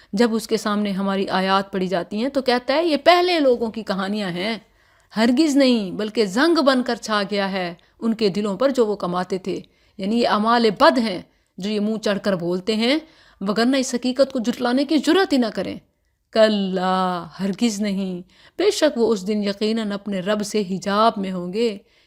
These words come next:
یعنی اللہ کے دیدار، اس کی رضا سے محروم ہو جائیں گے۔ ثم انہم، پھر بے شک وہ بھڑکتی ہوئی آگ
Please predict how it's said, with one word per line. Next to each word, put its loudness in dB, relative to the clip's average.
یعنی 2
اللہ 0
کے -2
دیدار، 0
اس -12
کی -6
رضا -4
سے -2
محروم 2
ہو 6
جائیں -4
گے۔ -8
ثم 4
انہم، -4
پھر 0
بے 2
شک -4
وہ 0
بھڑکتی -4
ہوئی -6
آگ 0